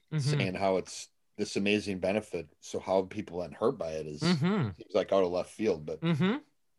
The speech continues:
Speaker 2: well, it's definitely not anything God's done. People in the church have been hurt by this topic because the church largely doesn't understand how to specifically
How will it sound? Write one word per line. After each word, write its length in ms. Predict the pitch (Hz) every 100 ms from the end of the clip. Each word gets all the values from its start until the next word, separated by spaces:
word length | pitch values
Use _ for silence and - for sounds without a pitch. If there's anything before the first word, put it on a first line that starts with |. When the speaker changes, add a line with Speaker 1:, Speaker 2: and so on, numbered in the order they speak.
| _ _ _ - - _ _ _ _ _ - _ -
Speaker 2:
well, 220 | 135 156
it's 220 | 143 -
definitely 420 | 151 151 180 151
not 220 | 135 139
anything 440 | 131 127 120 139 110
God's 420 | 104 110 123 104
done. 440 | 98 92 110 151 151 _ _ _ _ _ _ _ _ _ _ _ _ - - _ _
People 300 | - 160 151
in 100 | 135
the 60 | 113
church 320 | - 151 165
have 80 | 117
been 160 | 104 92
hurt 340 | 110 104 - _ _ _ _ -
by 180 | 107 101
this 280 | 98 98 -
topic 520 | 104 127 151 90 -
because 340 | 101 - 101 95
the 160 | 98
church 680 | 95 - 92 110 - - - _ _ _ _ _ _ _ _ _ _ -
largely 440 | 92 113 120 98
doesn't 320 | 90 95 98
understand 540 | 92 92 85 - 92 82
how 220 | 95 92
to 240 | - 98
specifically 1300 | 85 - - - - - 139 - 98 - 80 76 85